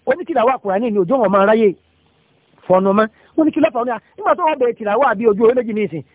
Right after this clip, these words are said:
ẹ wò pàtẹ́ ní kò fi fọnu, òun ti tìlàwọ́ àbí ojú ewé méjì." Àní bí sọ pé lórí aláàfin kan, èyí ọ̀nà ìgbàládá máa, máa, máa, máa wà. Irú ṣọ́ọ̀bù báwọn, kéèyàn bá lọ lójú ran nígbà míì,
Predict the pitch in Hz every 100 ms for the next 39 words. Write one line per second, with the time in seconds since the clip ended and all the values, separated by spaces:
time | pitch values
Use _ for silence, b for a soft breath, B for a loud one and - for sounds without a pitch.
0 | _ 254 262 214 262 262 262 202 180 196
1 | 202 226 277 214 220 269 220 247 262 262
2 | 233 - B B 226 370 311 233 285 285
3 | 269 277 240 208 190 _ 185 277 240 214
4 | 254 247 208 226 214 196 208 196 202 -
5 | b b 240 262 - 302 311 196 220 175
6 | b b 381 370 233 302 220 214 226 208
7 | 185 _ 220 262 226 202